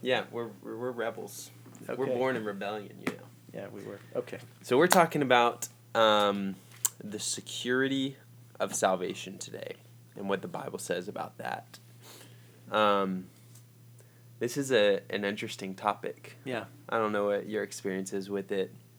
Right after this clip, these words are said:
Speaker 1: um, growing up, but I know right after I was saved, um, well,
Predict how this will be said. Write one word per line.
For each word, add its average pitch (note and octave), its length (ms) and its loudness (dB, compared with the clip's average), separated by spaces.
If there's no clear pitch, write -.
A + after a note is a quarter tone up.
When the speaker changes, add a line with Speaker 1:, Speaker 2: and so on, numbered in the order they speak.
Speaker 1:
um, - 280 -10
growing F#2+ 360 -2
up, G2 280 -4
but F2+ 200 -6
I A2+ 60 -4
know G2+ 360 4
right A2 160 4
after G#2 240 4
I G#2+ 120 8
was G2+ 120 2
saved, G2+ 520 0
um, G2 500 2
well, F#2 220 -4